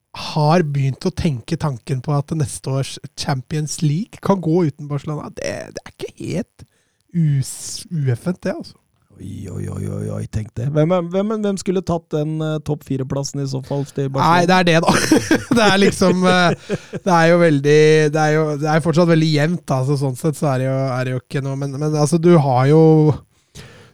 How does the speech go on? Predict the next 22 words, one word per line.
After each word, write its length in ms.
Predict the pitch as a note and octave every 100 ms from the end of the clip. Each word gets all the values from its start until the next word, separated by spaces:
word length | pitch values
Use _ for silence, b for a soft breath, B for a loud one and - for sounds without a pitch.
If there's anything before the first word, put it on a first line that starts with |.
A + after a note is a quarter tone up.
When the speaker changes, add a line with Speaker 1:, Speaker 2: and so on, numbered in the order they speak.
| -
Speaker 1:
du 60 | G3
har 160 | F#3
jo 60 | F#3
Valencia, 400 | F3 D3+ - F3
Bilbao, 640 | D#3+ E3 C#3+ C3+ C#3 D3
Betis, 540 | C#3 A#2+ A#2 D#3 C#3 -
Villarreal. 540 | D3+ C#3 C#3 B2 D3 C#3+
Eh, 560 | D#3 D3+ D3 C#3+ C#3+ C#3
Villarreal 460 | D3+ C#3+ C#3 C3+ B2+
er 80 | C3
vel 80 |
kanskje 240 | D3+ C3+ C#3
nærmeste, 400 | C3 B2 A#2+ E3
men 80 | C3+
akkurat 240 | D#3+ C#3+
nå 80 | G3
er 80 | A#2
det 80 |
jo 60 | A#2+
faktisk 300 | C#3 - B2
Sociedad 480 | C#3+ - D3 D3 D3+
som 320 | - F#3+ D#3+